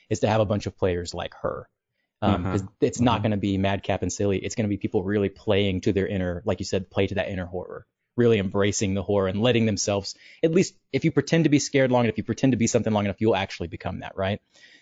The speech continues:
Speaker 1: So,
Speaker 2: Hmm.
Speaker 1: like, that pretending to be scared will, will get, will start to actually elevate your heart rate and things and actually get you into that mindset.
Speaker 2: Jenny, I think she played.
Speaker 1: Yes,
Speaker 2: I think
Speaker 1: yes,
Speaker 2: that was the
Speaker 1: Jenny.
Speaker 2: character's name. So,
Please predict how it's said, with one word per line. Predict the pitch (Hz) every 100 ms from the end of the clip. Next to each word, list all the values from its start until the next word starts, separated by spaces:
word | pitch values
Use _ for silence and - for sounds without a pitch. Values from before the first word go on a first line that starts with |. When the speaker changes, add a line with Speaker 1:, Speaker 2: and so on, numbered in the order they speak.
| _
Speaker 1:
So, | - 120
Speaker 2:
Hmm. | 104
Speaker 1:
like, | 101 82
that | 107 -
pretending | 117 156 143 123
to |
be | 110
scared | 107 - 120 98 92 -
will, | 104 - _
will | 117 110 98
get, | 117 107 -
will | 110 101
start | - - 113 98
to | - 104 101 - _ _ _ _ -
actually | 113 - 107 104
elevate | 104 98 95 -
your | 98 90 90 _ _ _ _
heart | 135 92
rate | 95 98
and | 90
things | 90 90
and | -
actually | 95 - 92
get | 90 95 -
you | 90
into | 87 90
that | 87
mindset. | 95 87 - - - _ _ _ _ _ - - - -
Speaker 2:
Jenny, | - 98 85 85 - _ _ -
I | -
think | 80 101 - - _ _ _
she | - -
played. | - 147
Speaker 1:
Yes, | 175 - - -
Speaker 2:
I |
think | 87
Speaker 1:
yes, | 117 - -
Speaker 2:
that | -
was | 98
the | 117
Speaker 1:
Jenny. | 104
Speaker 2:
character's | 92 - 113 -
name. | 104 104 _ - - - -
So, | 135 120 110 -